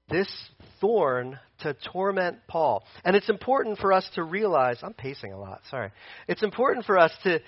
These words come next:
to realize, like, Just to be clear, God allowed this bad thing in Paul's life.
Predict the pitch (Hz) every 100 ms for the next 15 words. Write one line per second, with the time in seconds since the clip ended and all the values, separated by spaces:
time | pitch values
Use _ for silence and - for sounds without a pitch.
0 | - - - - 196 196 269 277 175 151
1 | 160 175 - _ _ _ _ _ _ _
2 | _ _ _ _ _ 120 - - - 254
3 | - 233 214 - 277 311 160 95 - _
4 | _ _ _ _ _ - 214 240 277 277
5 | - 175 196 185 226 254 247 190 185 269
6 | 233 147 123 214 240 240 214 - 226 226
7 | 214 170 196 220 214 208 208 196 190 170
8 | 185 175